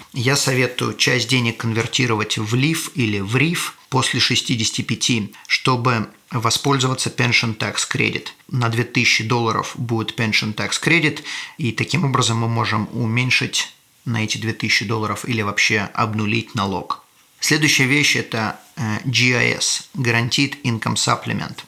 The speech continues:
Это tax-free benefit для людей, у которых небольшой доход.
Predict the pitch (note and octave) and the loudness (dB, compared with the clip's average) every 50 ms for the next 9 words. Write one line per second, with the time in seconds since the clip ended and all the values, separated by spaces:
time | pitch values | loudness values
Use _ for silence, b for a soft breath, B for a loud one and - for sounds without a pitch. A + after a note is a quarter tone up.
0 | - - - - C3+ - - - - - - C#3+ C#3 C#3 A3+ - - - - C3 | -18 -10 -2 -2 -2 0 0 -4 -4 -2 0 0 0 2 0 -2 -2 0 0 0
1 | C3+ B2 G#2 C#3+ C3 C3+ C#3+ C#3+ - - D#3+ D#3+ D#3+ - - - A#2+ A#2 A#2+ A#2+ | 0 0 2 0 0 0 0 0 0 0 0 0 -2 -4 -8 -6 -4 -2 0 2
2 | A#2+ A#2 A#2 A#2 A2+ B2+ C3 B2+ A#2 - A#2+ A2+ - B2 A2 A2 - - A#2 A2 | 2 2 0 2 2 2 2 2 0 -2 -2 -2 0 0 0 0 0 -2 -2 0
3 | A#2 A2+ G#2+ - - B2+ A2+ G#2+ G#2+ G#2+ - - D#3+ D#3+ D#3 - | 0 0 2 0 0 0 -2 -2 -2 -2 0 2 0 0 0 -4